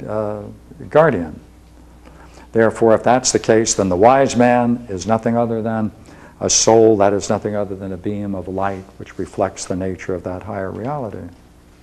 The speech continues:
Right? Then we said, "Look here, how does the divine nature and real understanding connected with, and with wha-, what's beyond that?" It was always a Zeus. So there is the theology of Heraclitus.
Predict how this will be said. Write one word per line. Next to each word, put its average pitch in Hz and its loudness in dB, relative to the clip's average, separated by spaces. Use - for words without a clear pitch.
Right? 190 -2
Then 139 8
we 139 6
said, 139 6
"Look 143 4
here, 165 4
how 113 4
does 104 4
the 104 8
divine 107 4
nature 113 4
and 101 0
real 113 6
understanding 120 4
connected 127 6
with, 147 4
and 131 2
with 135 6
wha-, 135 4
what's 147 2
beyond 160 6
that?" 180 4
It 156 8
was 175 6
always 254 4
a 214 2
Zeus. 247 -2
So - -6
there 123 -4
is 156 -10
the 139 -6
theology 135 -2
of 139 -8
Heraclitus. 123 -10